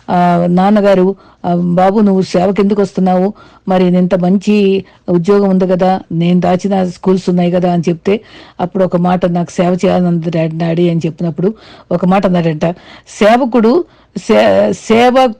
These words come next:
కూడుగా స్వీకరించేవాడు." ఆ మాట చూడండి, సేవను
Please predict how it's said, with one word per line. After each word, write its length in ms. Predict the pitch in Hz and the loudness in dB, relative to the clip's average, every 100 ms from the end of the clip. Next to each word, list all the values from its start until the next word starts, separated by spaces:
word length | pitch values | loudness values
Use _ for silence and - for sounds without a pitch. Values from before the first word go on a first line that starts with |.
| _ | _
కూడుగా 460 | 185 226 285 254 247 | -2 2 2 2 2
స్వీకరించేవాడు." 880 | - 214 214 196 180 170 165 160 339 | 2 0 2 2 2 0 0 -4 -4
ఆ 60 | 180 | -2
మాట 240 | 190 196 - 196 | 0 -2 -2 -2
చూడండి, 320 | 170 165 165 - - - - - | -2 -2 -6 -12 -20 -20 -20 -8
సేవను 600 | - 196 226 226 320 | 0 2 4 2 0